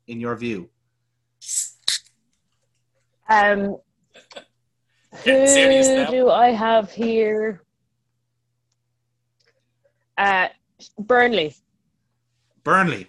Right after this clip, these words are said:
Speaker 1: Okay, so you, you think they're gonna hold station this season? Okay,
Speaker 2: Yeah.
Speaker 1: that's interesting. Um,
Speaker 2: Their whole firm.
Speaker 1: Yes, very much so. Um, I see what you did there. Uh, I am going to say Leeds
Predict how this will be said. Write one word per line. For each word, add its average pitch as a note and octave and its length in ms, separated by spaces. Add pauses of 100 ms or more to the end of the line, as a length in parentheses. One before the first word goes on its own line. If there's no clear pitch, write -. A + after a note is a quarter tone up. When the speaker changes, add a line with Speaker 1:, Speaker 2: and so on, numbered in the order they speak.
Speaker 1:
Okay, A#2+ 340
so C#3+ 120
you, D3 220
you D3+ 120
think F3+ 140
they're F3 100
gonna E3 200
hold D3+ 200
station C3+ 520
this A#2+ 160
season? G#2+ 340 (3000)
Okay, F#3+ 260
Speaker 2:
Yeah. G3 140
Speaker 1:
that's - 100
interesting. G#2+ 400 (300)
Um, C3 480 (500)
Speaker 2:
Their F#3+ 140
whole G#3+ 200
firm. F3 400 (680)
Speaker 1:
Yes, - 560
very B2+ 180
much A#2+ 140
so. G#2 400 (160)
Um, A2+ 560
I G2+ 60
see - 100
what A2 80
you G#2 60
did A2 120
there. F#2 220 (540)
Uh, C3+ 460 (340)
I A#3+ 420
am F#3 140
going F3+ 260
to E3 400
say C#3+ 280
Leeds C#3+ 580